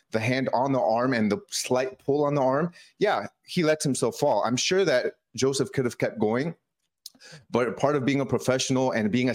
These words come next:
more so even his position, being a center forward in the area, you know that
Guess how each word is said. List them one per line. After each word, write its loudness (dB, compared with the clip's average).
more 0
so 0
even 0
his 0
position, 0
being 0
a 0
center 0
forward 0
in 0
the 2
area, 0
you 0
know 2
that 2